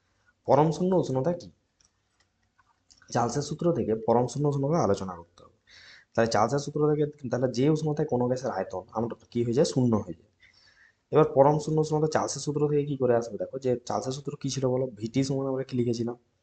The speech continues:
যে জিরো ডিগ্রিতে যা থাকে তার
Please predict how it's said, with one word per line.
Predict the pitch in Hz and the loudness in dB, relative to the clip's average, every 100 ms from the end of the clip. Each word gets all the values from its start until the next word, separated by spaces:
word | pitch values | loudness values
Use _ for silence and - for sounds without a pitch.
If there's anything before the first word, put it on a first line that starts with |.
| - - _ _ - | -20 -20 _ _ -6
যে | 104 101 95 - - | 0 0 0 -6 -8
জিরো | 104 117 127 | -2 0 2
ডিগ্রিতে | 123 123 120 | 0 -2 0
যা | 101 95 | -2 -2
থাকে | 98 - 175 131 - _ _ _ _ _ | -6 -2 -2 -2 -12 _ _ _ _ _
তার | - 160 | 0 0